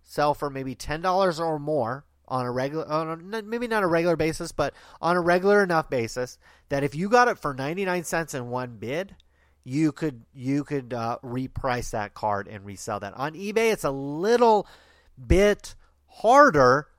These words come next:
only because you're eating at three dollars in shipping or whatever the person charges for shipping. That's why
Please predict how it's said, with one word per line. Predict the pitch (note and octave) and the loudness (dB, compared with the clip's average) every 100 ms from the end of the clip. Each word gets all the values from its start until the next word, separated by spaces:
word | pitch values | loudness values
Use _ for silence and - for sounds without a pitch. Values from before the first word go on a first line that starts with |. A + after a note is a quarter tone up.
| _ | _
only | E3+ G#3+ A3 | -4 -2 -2
because | G3+ F#3 G3 F#3 D3+ | -2 -2 2 2 0
you're | D#3+ D#3 | -8 -10
eating | E3+ G3+ A3+ A3+ G#3+ | -10 -8 -6 -6 -4
at | F#3+ D#3 | -2 -4
three | - E3 E3 F#3 | -6 -6 -4 -2
dollars | E3+ E3+ E3+ E3 D#3+ C#3+ | 2 4 4 2 -2 -6
in | C#3 | -10
shipping | - E3 D#3 D#3+ D#3 | -6 -6 -6 -8 -6
or | B2+ | -2
whatever | F#3+ A3+ G#3 | 2 4 4
the | F3+ | 2
person | E3+ E3+ E3+ C3+ | 0 -2 -4 -6
charges | D3 D3 C3+ C#3 - | 0 0 0 -6 -6
for | A#2 G#2+ | -6 -6
shipping. | - F3+ - G#2+ A2 | -2 -2 -2 -4 0
That's | D#3 E3 - | 0 0 -4
why | E3+ F#3+ G#3+ D3+ C3+ | 4 6 8 6 2